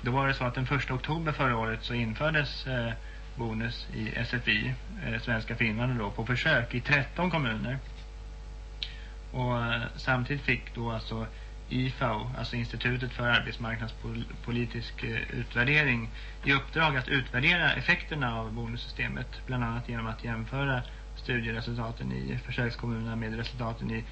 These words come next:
femton jämförelsekommuner. Och, eh, utvärderingen ska då vara klar senast i december tjugohundratolv. Eh, men regeringen vill ju inte invänta utvärderingen, utan, eh,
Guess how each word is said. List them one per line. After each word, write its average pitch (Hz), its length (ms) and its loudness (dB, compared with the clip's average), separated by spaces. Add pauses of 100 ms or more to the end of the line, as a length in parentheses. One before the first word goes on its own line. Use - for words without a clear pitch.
(200)
femton 120 420 0
jämförelsekommuner. 127 960 2 (800)
Och, - 340 -6
eh, 117 180 0 (160)
utvärderingen 131 540 2
ska 131 160 0
då 113 200 4
vara 117 180 0
klar 110 400 0 (340)
senast 113 520 0
i 120 380 -2
december 151 420 4
tjugohundratolv. 120 720 0 (680)
Eh, - 100 -4
men 123 240 4
regeringen 143 460 6
vill 135 100 2
ju 135 80 2
inte 127 160 0
invänta 131 600 4 (320)
utvärderingen, 127 680 2
utan, 113 440 -4
eh, 113 80 -2